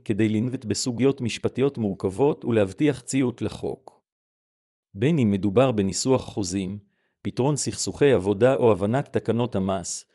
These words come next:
עורכי דין מציעים הכוונה חשובה ללקוחות, ועוזרים להם לקבל החלטות מושכלות ולהימנע ממלכודות משפטיות. על ידי מתן ייעוץ משפטי אמין,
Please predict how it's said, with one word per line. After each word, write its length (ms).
עורכי 380
דין 300
מציעים 340
הכוונה 460
חשובה 480
ללקוחות, 760
ועוזרים 480
להם 180
לקבל 360
החלטות 480
מושכלות 640
ולהימנע 520
ממלכודות 680
משפטיות. 920
על 100
ידי 260
מתן 380
ייעוץ 300
משפטי 460
אמין, 380